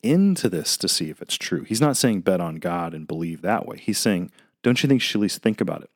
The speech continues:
Now, for him, you can kinda get this idea. Other than the health issue, he had everything he needed. His dad was rich. They had a house. They had a f-,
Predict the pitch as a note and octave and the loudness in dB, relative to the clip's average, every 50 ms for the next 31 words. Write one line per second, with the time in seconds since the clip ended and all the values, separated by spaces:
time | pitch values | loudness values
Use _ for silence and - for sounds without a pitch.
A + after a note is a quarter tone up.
0 | _ - A2+ A2+ - - - A2+ - - - - G#3+ F#3 A#2 F2 F2 A#2+ C3+ - | _ -6 -4 -4 -4 -4 -6 -6 -6 -2 2 4 4 4 4 2 0 -4 -8 -10
1 | - - - G#2+ G#2 - A#2 G#2+ - - F3 E3 D3 B2 B2+ B2 - A#2 G#2+ - | -8 -2 -2 -2 0 0 -2 -2 0 2 2 2 4 2 0 0 0 -4 -4 -2
2 | - F2+ F2+ F2 A2+ A2 E2+ - - _ _ _ _ _ _ _ _ _ _ _ | -4 -4 -4 -2 -2 -2 -2 -4 -8 _ _ _ _ _ _ _ _ _ _ _
3 | _ _ _ _ _ _ _ _ _ _ _ _ _ _ _ _ _ _ _ - | _ _ _ _ _ _ _ _ _ _ _ _ _ _ _ _ _ _ _ 0
4 | A#2+ B2+ C3+ F3+ F#3 E3+ E3+ D#3+ D3 C3 A#2+ D3+ E3+ E3+ - G#2+ F2 - - A2+ | 2 4 4 4 4 4 2 2 2 2 2 2 2 2 2 0 0 0 0 2
5 | G#2+ G#2 F#2 F2+ F#2 G2 G2+ A#2+ A2+ - A#2 A2+ A2+ A2 G#2 E2+ - - - _ | 2 2 2 2 0 2 2 2 2 2 2 2 4 2 2 0 -2 -6 -18 _
6 | _ - G2 - - F2 E2+ F#2+ A2 A#2+ A#2+ - - G#2 G#2 G2+ G2+ G2 - - | _ -4 -4 -4 -2 -2 -2 -2 0 0 -2 0 2 2 2 2 2 0 -4 -6
7 | - E2+ - - F2+ F#2+ A#2 A2+ - - G2 G2 G2 F#2+ - - - F2 F2 F2 | -6 -6 -6 -4 -2 -2 0 0 0 0 0 0 0 -2 -2 -6 -8 -6 -6 -4
8 | F#2 F2+ - - - _ | -6 -6 -6 -8 -20 _